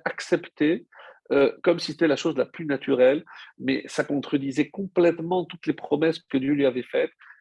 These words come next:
qu'à cela ne tienne. Il tenait bon, et Lo Hirher Bemidot Hashem.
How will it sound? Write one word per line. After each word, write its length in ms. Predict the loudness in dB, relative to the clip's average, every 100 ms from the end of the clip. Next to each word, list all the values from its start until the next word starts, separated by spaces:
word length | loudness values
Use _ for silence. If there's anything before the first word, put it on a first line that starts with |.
| -4
qu'à 100 | -2
cela 240 | 0 0
ne 100 | 0
tienne. 320 | -4 -6 -8 -10 _ -20 _
Il 200 | -2 0
tenait 280 | 2 4 4
bon, 380 | 0 -2 -4 -6 _ -20 -2
et 300 | 6 6 6
Lo 240 | 4 2 4
Hirher 360 | 2 0 -2
Bemidot 420 | -2 -6 -6 -8 -8
Hashem. 320 | -8 -8